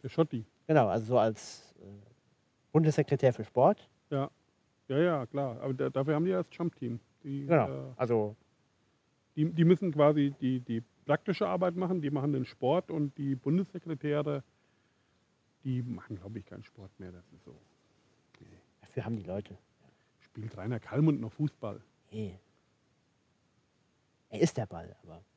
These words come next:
Speaker 1: ja, ja, immer.
Speaker 2: sollte uns Rainer Kallmund zuhören. Hoher Respekt. Ähm, letzte Geschichte. B H ruft Polizei.
Speaker 1: B H?
Speaker 2: B H, ein,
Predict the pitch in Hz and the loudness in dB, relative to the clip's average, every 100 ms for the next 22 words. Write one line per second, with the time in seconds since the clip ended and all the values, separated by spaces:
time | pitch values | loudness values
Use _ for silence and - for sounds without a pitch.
0 | _ _ - _ _ _ _ _ _ _ | _ _ -20 _ _ _ _ _ _ _
1 | - _ _ _ - _ _ _ _ _ | -20 _ _ _ -20 _ _ _ _ _
2 | _ _ _ _ - 135 131 120 120 117 | _ _ _ _ -2 -2 0 -4 -2 -2
3 | - 120 113 - 110 110 - _ _ _ | -2 -4 -4 -6 -4 -4 -8 _ _ _
4 | _ _ _ _ _ _ 131 117 104 101 | _ _ _ _ _ _ -2 -2 -4 -10
5 | 92 - - _ _ - - _ _ _ | -10 -12 -16 _ _ -20 -20 _ _ _
6 | _ _ - 180 180 190 190 165 _ - | _ _ 6 8 8 6 0 -4 _ -12
7 | 147 180 220 202 208 156 - - _ _ | 4 6 8 8 6 6 2 -6 _ _
8 | _ _ _ _ _ _ _ _ _ _ | _ _ _ _ _ _ _ _ _ _
9 | _ _ _ 135 135 139 160 202 147 165 | _ _ _ 2 4 6 6 4 0 -2
10 | - - - 143 160 - 90 92 - - | -2 -6 0 2 4 2 0 0 -18 -20
11 | - - _ - - _ _ _ _ _ | -20 -20 _ -20 -20 _ _ _ _ _
12 | _ _ - 170 127 143 139 90 - 139 | _ _ 0 2 2 0 -2 -4 0 2
13 | 131 113 107 107 | 4 4 2 -4